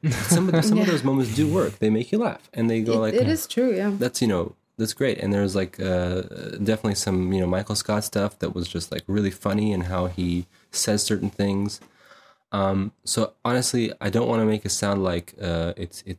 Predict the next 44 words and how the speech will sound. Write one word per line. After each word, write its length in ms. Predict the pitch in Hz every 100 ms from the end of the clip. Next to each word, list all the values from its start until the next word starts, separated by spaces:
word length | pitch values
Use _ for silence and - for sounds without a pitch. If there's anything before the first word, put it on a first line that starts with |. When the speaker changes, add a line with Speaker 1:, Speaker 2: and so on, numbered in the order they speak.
| _
Speaker 1:
the 120 | 92
American 360 | 92 92 92 90
Office 240 | 92 90
is 80 | 90
crap. 220 | - 104
But 80 | 104
the 80 | 107
thing 200 | - 131
that, 220 | 107 92
that 100 | 98
bothered 340 | 92 117 165 113
me, 180 | 95 92
like, 200 | 87 -
while 160 | 92
we 80 | 92
were 80 | 92
watching 440 | 95 127 - 110 92
was 180 | 90
that 180 | 92 90 _ _ _ _ -
it's 180 | 110 -
just, 320 | 123 - - 110
it's 180 | 101
very, 500 | 104 117 135 135 113 - -
you 80 | 107
know, 140 | 92
it's, 220 | - -
it's, 380 | 95 101 101 - -
it's 160 | 104 -
in, 140 | 104 - -
in 80 | 101
this 100 | 104
typical 440 | - 131 123 107 98
way 180 | 104 104
where 280 | 92 92 - _ -
you 120 | 104
have 180 | 131 -
to 100 | 120
get 200 | 110 -
through 140 | 104
so 340 | - - 117 139
much 320 | 156 147 -
mediocre 680 | 113 110 110 107 110 - 98
filler 420 | - 120 120 98
stuff 580 | 92 - 92 82 113